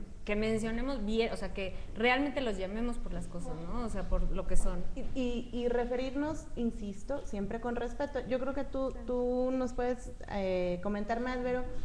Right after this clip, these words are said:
Speaker 2: de estas, eh, de repente como resbalones que tienen por ahí, eh, en algunos medios, al referirse a las víctimas, a las sobrevivientes, eh, también, y, y a las familiares, y a los familiares de las víctimas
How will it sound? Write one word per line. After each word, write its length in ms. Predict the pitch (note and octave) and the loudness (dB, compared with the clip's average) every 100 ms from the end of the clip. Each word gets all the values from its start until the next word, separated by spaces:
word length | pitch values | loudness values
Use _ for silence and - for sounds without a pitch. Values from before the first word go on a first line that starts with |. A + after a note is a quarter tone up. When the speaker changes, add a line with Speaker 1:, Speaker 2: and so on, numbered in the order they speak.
| - - | 0 0
Speaker 2:
de 100 | A3 | 2
estas, 560 | B3 - D4+ D4+ - - - - - - - | 2 2 2 4 6 8 8 8 8 10 10
eh, 340 | E3+ G#3+ G#3 F#3 | 6 6 10 10
de 80 | |
repente 440 | A3+ A3 A#3+ B3 C#4 | 10 8 4 6 6
como 540 | C#4 B3 A3 G3+ G3 - - | 6 4 4 4 2 6 6
resbalones 680 | A3+ A3 A3 A3+ B3 C4 | 8 6 4 2 0 -2
que 80 | B3 | -2
tienen 340 | A3+ A3+ B3 A#3 | -2 -2 -2 -2
por 100 | A3+ | 0
ahí, 580 | A3 A3+ A#3 G#3+ F#3+ - | 0 0 0 -2 -4 -4
eh, 380 | F3+ F3 F3+ F3 | -2 0 0 0
en 120 | F#3+ | -2
algunos 400 | F#3+ A3 G#3+ A3+ | -2 0 0 -2
medios, 500 | A#3 A3+ A3+ A#3 A#3+ - - - - - | 0 2 2 2 0 -4 -8 -8 -8 -4
al 120 | G#3 | -2
referirse 520 | A3 G#3+ A3 A#3 A3 C4+ | 0 -2 -2 -2 -2 -2
a 20 | |
las 220 | B3+ G#3+ | -2 -2
víctimas, 600 | A#3 A#3 B3+ B3+ B3+ B3+ B3+ B3+ - - - - - - - - | -4 -4 -4 -2 -2 -4 -6 -8 -6 -4 -4 -6 -8 -8 -8 -4
a 180 | G3 G#3 | -2 0
las 200 | F#3+ F#3+ | 0 0
sobrevivientes, 960 | G3+ G#3 G#3+ A3 A#3+ C#4 C#4+ C#4+ - - | 0 2 2 2 0 0 0 -2 -4 -6
eh, 140 | E3 | -6
también, 540 | F3 G3 G3+ A3+ B3+ B3 | -4 -4 -4 -4 -4 -4
y, 340 | G3+ G3 F#3+ | -4 -4 -4
y 220 | - F#3+ F#3 | -4 -4 -2
a 60 | |
las 280 | F#3 F3+ F3 | 0 -2 -2
familiares, 760 | G3 F#3+ F#3+ G3 G#3 A#3 C4+ C#4+ A3+ - | -4 -2 -2 0 0 0 -2 -2 -2 -2
y 60 | - | 0
a 80 | F#3+ | 0
los 160 | F#3+ | 0
familiares 500 | G3+ G3 A3 C4 C#4 | -2 -4 -4 -4 -4
de 120 | G#3 F#3+ | -2 -2
las 200 | F#3 F3+ | -2 -2
víctimas 420 | G#3 A#3 A#3+ | -4 -4 -4